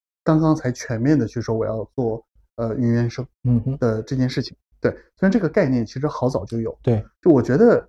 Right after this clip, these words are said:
Speaker 1: A I native 的这件事儿，其实在我看来，可能经历的这个时间准备周期，可能比云原生可能还要久。因为，
Speaker 2: 啊，对。
Speaker 1: 嗯，我，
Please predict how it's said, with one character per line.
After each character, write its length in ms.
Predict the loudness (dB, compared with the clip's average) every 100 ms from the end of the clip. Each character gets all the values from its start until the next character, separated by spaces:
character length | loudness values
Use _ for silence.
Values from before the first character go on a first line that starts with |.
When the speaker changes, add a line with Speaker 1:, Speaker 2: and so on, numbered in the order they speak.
| _
Speaker 1:
A 180 | 4 4
I 100 | 4
native 460 | 6 4 2 -2
的 100 | -2
这 140 | -2 -2
件 160 | -4
事 140 | -2 -2
儿， 120 | -2
其 160 | -4 -6
实 300 | -2 -4 -6 _ _ _ _ _
在 100 | 6
我 140 | 6 4
看 180 | 0
来， 140 | 0 -2
可 160 | -2
能 160 | 2 2
经 180 | 2 4
历 80 | 4
的 60 |
这 140 | 2 0
个 260 | -2 -4 -6
时 180 | -8 0
间 300 | 2 2 2
准 180 | -2
备 200 | 0 0 2
周 180 | 2
期， 280 | 0 -2 -4 -6 _ _
可 100 | 2
能 80 | 2
比 80 | 4
云 160 | 4 6
原 160 | 6
生 160 | 6 -2
可 120 | -2
能 80 | -8
还 200 | -8 -4
要 180 | 0 0 -2
久。 180 | -8 -8 -8 _ _ _ _ _ _ 0
因 100 | 6
为， 140 | 6
Speaker 2:
啊， 20 |
对。 140 | 6 0 _ _ _ 0
Speaker 1:
嗯， 460 | 4 4 4 0 -6 _ _ _ _
我， 480 | 2 6 6 4 -2